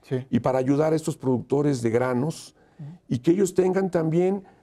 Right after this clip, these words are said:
Speaker 2: pues, su pequeño establo,
Speaker 1: Ujú.
Speaker 2: que lo transformen, que la gente no venda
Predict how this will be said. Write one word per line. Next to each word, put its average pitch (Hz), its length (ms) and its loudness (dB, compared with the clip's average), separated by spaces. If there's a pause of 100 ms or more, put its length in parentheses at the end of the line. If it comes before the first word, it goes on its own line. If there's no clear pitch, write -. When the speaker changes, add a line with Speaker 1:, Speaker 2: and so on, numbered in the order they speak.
(160)
Speaker 2:
pues, 143 160 2
su 139 180 0
pequeño 196 440 2
establo, 208 480 0
Speaker 1:
Ujú. 147 440 0 (320)
Speaker 2:
que 139 120 2
lo 139 160 2
transformen, 156 800 0
que 135 140 -2
la 143 160 2
gente 208 320 0
no 190 160 2
venda 190 680 0